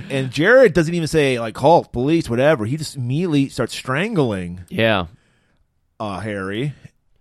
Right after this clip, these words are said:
Speaker 1: and he's pinning him down. He's going for the, the choke slam
Speaker 2: Oh,
Speaker 1: pin
Speaker 2: yeah.
Speaker 1: combo.
Speaker 2: And, uh, he's got him, like, he, Harry has kinda got a car in front of him, and then, uh, he notices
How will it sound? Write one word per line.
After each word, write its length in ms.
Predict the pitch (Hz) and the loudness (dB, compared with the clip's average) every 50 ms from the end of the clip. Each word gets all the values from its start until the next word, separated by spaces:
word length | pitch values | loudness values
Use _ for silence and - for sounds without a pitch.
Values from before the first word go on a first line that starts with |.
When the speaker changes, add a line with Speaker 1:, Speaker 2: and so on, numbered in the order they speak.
| _ - | _ -14
Speaker 1:
and 80 | 113 110 | -14 -14
he's 100 | - - | -14 -14
pinning 300 | - 120 120 131 151 165 | -12 -10 -10 -8 -8 -8
him 120 | 180 180 | -8 -6
down. 440 | 147 139 135 131 131 131 135 139 131 | -4 -4 -2 -2 -2 -2 -2 -4 -4
He's 100 | 110 95 | -6 -8
going 220 | 107 113 120 120 | -8 -8 -8 -8
for 100 | - 127 | -10 -10
the, 120 | 123 127 117 110 - | -10 -10 -10 -12 -12
the 140 | - 107 90 - _ _ _ _ - | -10 -12 -12 -12 _ _ _ _ -8
choke 260 | - 139 127 123 - | -2 0 0 0 -2
slam 560 | - - 117 110 107 107 104 101 104 107 104 - - - - - - | -4 -6 -6 -4 -4 -4 -4 -4 -6 -10 -12 -16 -20 -20 -20 -12 -6
Speaker 2:
Oh, 120 | 123 135 156 | -2 0 0
Speaker 1:
pin 60 | 156 | 0
Speaker 2:
yeah. 200 | 117 113 117 - | 0 -2 -4 -8
Speaker 1:
combo. 600 | - 113 110 104 101 98 98 95 92 98 98 92 - - _ _ _ _ _ _ _ _ _ _ _ _ _ _ _ | -8 -6 -6 -4 -4 -4 -4 -2 -2 -2 -4 -6 -8 -16 _ _ _ _ _ _ _ _ _ _ _ _ _ _ _
Speaker 2:
And, 260 | 139 139 139 135 135 135 | -2 0 0 0 2 4
uh, 220 | 131 131 127 127 | 4 4 4 2
he's 260 | - 147 175 170 156 | 2 0 -2 -2 -2
got 240 | - 185 190 247 285 | 0 0 2 2 2
him, 160 | 294 262 208 | 2 0 0
like, 400 | 180 165 147 135 127 120 113 - - | -2 0 0 2 2 0 0 -4 -4
he, 140 | 127 156 - | -4 -4 -2
Harry 380 | 175 170 175 196 220 226 220 | 2 2 4 4 6 6 6
has 180 | 202 190 165 - | 6 4 4 2
kinda 340 | - - 175 170 170 170 160 | 0 0 2 2 2 2 0
got 180 | 143 151 143 127 | 2 4 4 4
a 60 | 117 | 2
car 420 | - - - 147 151 165 170 175 | 0 -2 0 4 4 6 6 4
in 60 | 165 151 | 2 0
front 240 | - 156 156 160 | 0 0 0 2
of 60 | 151 156 | 2 2
him, 240 | 160 156 156 151 - | 2 0 0 -2 -4
and 180 | - 123 123 123 | -6 -6 -2 -2
then, 380 | 127 123 123 123 120 117 117 | 0 0 2 0 0 0 0
uh, 300 | 117 113 110 110 107 101 - | 2 2 4 4 2 2 0
he 160 | 117 127 127 | -2 -4 0
notices 680 | 131 135 135 151 156 - - 143 131 120 117 110 - | 2 4 4 2 2 -2 -4 -4 -6 -6 -8 -12 -18